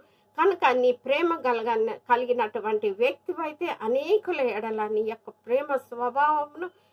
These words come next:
కనుపరిచే వారిగా ఉండాలి. కనుక నీ, మీ సహోదరులకు మాత్రము వందనము చేసిన ఎడల మీరు ఎక్కువ చేయుచున్నారేమో. కనుక మీ సహోదరులకు మాత్రమే, నీకు తెలిసినటువంటి వారికి మాత్రమే, నీతో ఉన్న వారికి మాత్రమే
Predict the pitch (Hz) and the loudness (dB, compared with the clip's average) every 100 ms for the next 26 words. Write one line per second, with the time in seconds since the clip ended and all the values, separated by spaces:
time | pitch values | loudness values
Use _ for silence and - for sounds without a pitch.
0 | _ - 277 370 - 311 262 262 233 214 | _ -6 0 0 2 0 0 0 0 2
1 | 214 208 214 202 202 208 214 202 202 180 | 0 -2 -4 -4 -4 -4 -2 0 -2 -6
2 | - _ _ - 359 480 392 302 302 320 | -10 _ _ 2 4 4 2 0 -4 0
3 | 330 415 - 311 - 466 480 381 330 285 | 4 4 6 2 6 6 6 2 -2 -2
4 | - 233 233 240 403 - 359 381 247 165 | -2 -2 0 2 2 2 0 -2 -2 -6
5 | 233 233 294 339 320 294 - 233 233 214 | 2 2 2 -2 -2 -4 -2 -2 -2 -4
6 | 208 190 214 202 165 254 _ _ _ 233 | -4 -4 -4 -4 -6 -10 _ _ _ -2
7 | 320 359 302 233 269 - 415 480 - 302 | 0 0 2 2 2 2 4 4 4 0
8 | 269 262 - 233 220 202 196 196 - 311 | 0 0 -6 -4 -2 -2 -6 -10 -2 2
9 | 440 269 - 247 339 - 240 320 427 330 | 2 2 0 -2 -4 -2 -2 0 0 0
10 | 320 277 - 233 208 220 311 330 - 262 | -4 -4 -4 -4 0 2 0 -2 -4 -2
11 | 220 185 _ _ - 254 311 311 - 302 | -2 -4 _ _ -6 -6 -6 -4 -2 0
12 | 359 370 349 277 262 247 247 226 220 247 | 0 0 0 0 0 0 0 0 2 0
13 | 240 233 214 254 277 294 285 277 233 233 | -2 -2 -2 -2 -4 -8 -2 -2 0 -2
14 | 302 294 254 247 262 254 233 226 233 220 | -2 -4 -4 -4 -4 -2 -4 -6 -14 -12
15 | 220 269 - 277 277 254 | -10 -10 -10 -12 -8 -8